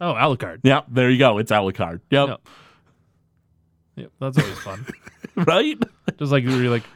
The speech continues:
Speaker 1: "Alucard, what's that?" And you're like, "Oh, it's Dracula backwards."
Speaker 2: <laughs> Right?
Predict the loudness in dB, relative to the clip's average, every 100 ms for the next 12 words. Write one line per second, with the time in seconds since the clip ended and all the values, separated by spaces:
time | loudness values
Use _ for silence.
0 | -6 -4 -2 0 0 -2 -2 -2 -2 -4
1 | -6 -4 0 0 -2 -4 -4 -2 -2 -2
2 | -2 -4 2 2 2 -6 -2 2 4 4
3 | 2 2 2